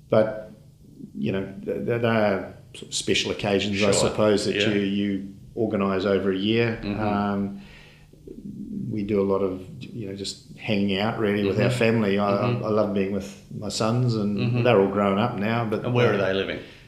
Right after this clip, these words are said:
Speaker 1: they're in Melbourne.
Speaker 2: Oh, they're in
Speaker 1: Um,
Speaker 2: Melbourne too.
Speaker 1: yeah,
Speaker 2: Okay.
Speaker 1: so Jenny and I share our time between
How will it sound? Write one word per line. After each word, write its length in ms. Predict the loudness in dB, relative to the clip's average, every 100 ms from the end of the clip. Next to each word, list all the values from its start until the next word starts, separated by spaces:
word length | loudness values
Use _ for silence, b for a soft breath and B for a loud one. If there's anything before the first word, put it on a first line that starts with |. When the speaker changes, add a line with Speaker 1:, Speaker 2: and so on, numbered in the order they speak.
| B
Speaker 1:
they're 160 | 4 6
in 120 | 4
Melbourne. 400 | 2 2 0 -2
Speaker 2:
Oh, 60 | -2
they're 120 | 2
in 60 | 2
Speaker 1:
Um, 60 | 2
Speaker 2:
Melbourne 220 | 2 -2
too. 140 | -2
Speaker 1:
yeah, 220 | -2 0
Speaker 2:
Okay. 80 | 0
Speaker 1:
so 400 | 0 0 0 -2 -4
Jenny 240 | 0 2 4
and 80 |
I 140 | 4 2
share 360 | 0 2 2 2
our 80 |
time 300 | 0 -4 -4 -4
between 540 | -6 -6 -6 -6 -10